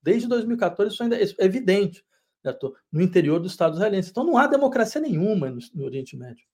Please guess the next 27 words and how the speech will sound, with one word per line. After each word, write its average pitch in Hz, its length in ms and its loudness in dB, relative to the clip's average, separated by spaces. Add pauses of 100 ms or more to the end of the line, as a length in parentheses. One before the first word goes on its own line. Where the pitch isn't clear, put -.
(140)
né? 160 160 -4 (480)
Não 151 160 2
há 190 80 8
democracia 180 440 0
na 147 80 -2
Turquia, - 600 -2
não 196 120 4
há - 20 0
democracia 170 460 0
em - 20 0
nenhum 214 300 4
país 185 360 6
árabe, 185 400 2 (280)
não 180 100 4
há - 20 8
democracia 170 520 0
em - 20 -4
Israel, 135 360 2
muito 226 180 -4
pelo 240 160 -2
contrário, 208 540 2 (200)
né? 151 180 -4 (260)
Democracia 185 500 4
pressupõe 247 480 2
um, 208 260 -2
um 165 40 0
dado 190 300 6